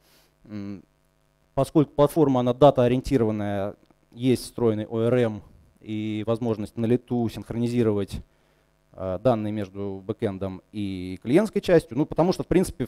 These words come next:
в корпоративной среде, э, скажем так, мобильное приложение — это там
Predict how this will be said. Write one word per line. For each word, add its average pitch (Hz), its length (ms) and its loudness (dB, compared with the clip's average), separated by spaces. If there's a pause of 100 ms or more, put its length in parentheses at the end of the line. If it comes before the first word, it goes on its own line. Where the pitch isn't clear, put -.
(120)
в 113 160 2
корпоративной 127 480 0
среде, 185 440 4 (320)
э, 104 300 -6 (100)
скажем 110 240 -6
так, 117 140 -4
мобильное 139 360 6
приложение — 139 480 4
это - 140 -4
там 107 200 -2